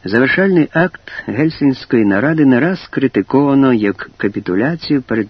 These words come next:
радянським завоюванням Східної Європи. Водночас він правив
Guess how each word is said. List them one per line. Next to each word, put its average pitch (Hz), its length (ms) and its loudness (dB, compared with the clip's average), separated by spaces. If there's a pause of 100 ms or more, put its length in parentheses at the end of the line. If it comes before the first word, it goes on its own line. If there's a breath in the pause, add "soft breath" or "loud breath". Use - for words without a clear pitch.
радянським 107 800 -2
завоюванням 101 680 0
Східної 104 640 -2
Європи. 101 520 -6 (1600 soft breath)
Водночас 180 560 0
він 180 280 4
правив 165 580 0